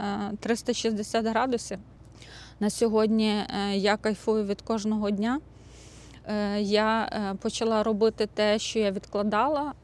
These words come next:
Е, за період лікування я, е, вступила в магістратуру на факультет психології.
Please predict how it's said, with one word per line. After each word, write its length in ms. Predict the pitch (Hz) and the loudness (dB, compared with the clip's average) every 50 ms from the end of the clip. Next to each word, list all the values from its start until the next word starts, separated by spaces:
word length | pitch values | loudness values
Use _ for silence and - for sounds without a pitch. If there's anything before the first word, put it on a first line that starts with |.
| - - | -10 -8
Е, 280 | 208 202 202 202 202 196 | -6 -4 -2 -2 -4 -4
за 160 | - - 208 | -4 -4 -4
період 540 | 190 - 220 208 233 226 214 214 - - - - - - - - - - - - - - - - - - - - - - - - - - - - - - 202 | -2 0 2 4 4 4 4 4 0 -4 -16 -20 -20 -20 -20 -20 -20 -20 -20 -20 -20 -20 -20 -20 -20 -20 -20 -20 -20 -20 -20 -20 -20 -20 -20 -16 -6 0 4
лікування 880 | 190 202 - - 226 208 208 208 208 214 214 202 196 185 185 180 - - - - | 4 4 4 4 2 4 4 4 4 4 4 2 0 0 -2 -4 -6 -6 -4 -2
я, 440 | 196 190 175 208 208 208 196 190 | -2 0 2 2 2 2 2 0
е, 680 | 185 - - 185 196 190 190 190 185 185 190 185 190 202 - - - | -2 -4 -6 -6 -6 -6 -6 -6 -6 -6 -8 -8 -10 -10 -12 -12 -12
вступила 480 | - - - - 196 - 202 202 202 | -12 -8 -8 -8 -4 -2 -2 -2 -2
в 60 | 190 190 | -2 -2
магістратуру 920 | 190 208 220 208 - - - 214 208 - 226 220 226 226 226 226 233 247 - - | -2 -2 -2 -2 -4 -6 -8 -6 -4 2 2 2 4 2 0 -4 -6 -8 -6 -4
на 120 | 202 196 | -4 -4
факультет 460 | - - - - 208 196 - 208 196 | -4 -6 -8 -6 -6 -4 -4 -6 -6
психології. 760 | - - - - 214 - 202 196 208 240 277 294 285 254 269 | -6 -12 -10 -10 -6 -4 -4 -2 -2 -2 -2 -2 -4 -6 -6